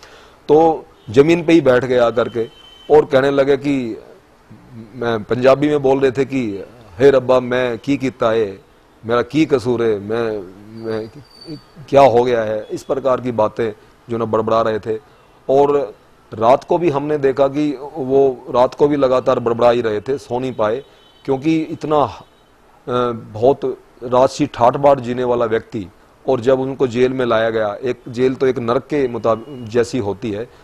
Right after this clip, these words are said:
तो नर्क में ऐसा जो स्वर्ग से आने वाला व्यक्ति नर्क में अपने आप को ठीक से एडजस्ट कर नहीं पाता। और जेल, जेल प्रशासन ने कोई भी सुविधा, जैसे कि अफवाहें उठ रही हैं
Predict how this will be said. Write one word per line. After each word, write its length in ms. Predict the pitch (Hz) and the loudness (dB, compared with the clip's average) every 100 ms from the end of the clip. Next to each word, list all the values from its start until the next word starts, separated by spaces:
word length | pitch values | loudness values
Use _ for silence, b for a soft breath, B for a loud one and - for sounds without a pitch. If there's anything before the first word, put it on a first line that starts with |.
| b - | b -6
तो 80 | |
नर्क 400 | 139 123 139 143 | -4 0 0 0
में 420 | 165 160 165 165 151 - 151 | -4 -2 -2 -2 -6 -12 -10
ऐसा 540 | 143 131 135 151 135 | -4 -2 4 4 4
जो 200 | 131 135 | -2 -6
स्वर्ग 280 | - 131 147 | 2 4 4
से 160 | - | 2
आने 160 | 143 135 | 0 0
वाला 200 | 131 135 | 0 0
व्यक्ति 340 | 127 117 - | 0 -4 -6
नर्क 260 | 127 117 120 | -6 -4 -4
में 380 | 131 131 127 135 143 | -4 -6 -6 -10 -8
अपने 280 | 131 123 127 | -4 -4 -2
आप 220 | 120 117 | -2 -2
को 220 | - 156 180 b b b | -2 -2 -4 b b b
ठीक 160 | 127 123 | -6 -4
से 140 | - | 0
एडजस्ट 320 | 135 120 123 - | -2 0 -4 -2
कर 160 | 113 | -4
नहीं 200 | 110 107 | -4 -6
पाता। 400 | 104 98 127 131 - b b 160 | -6 -6 -6 -8 -10 b b 0
और 160 | 160 | 0
जेल, 400 | 123 127 160 175 135 | 0 0 0 0 -8
जेल 300 | 123 135 151 | -2 2 2
प्रशासन 500 | 147 120 131 120 135 | 0 -2 0 -2 -2
ने 160 | 139 | -4
कोई 420 | 139 - 147 202 185 | -6 -2 0 2 0
भी 180 | 143 | -4
सुविधा, 420 | 170 135 127 117 98 | -4 -4 -2 -2 0
जैसे 320 | 107 - 165 | -2 -2 -2
कि 140 | 160 | 0
अफवाहें 300 | 131 139 135 | 0 0 0
उठ 180 | 127 123 | -2 -4
रही 220 | 135 127 | -6 -4
हैं 180 | 113 120 | -6 -8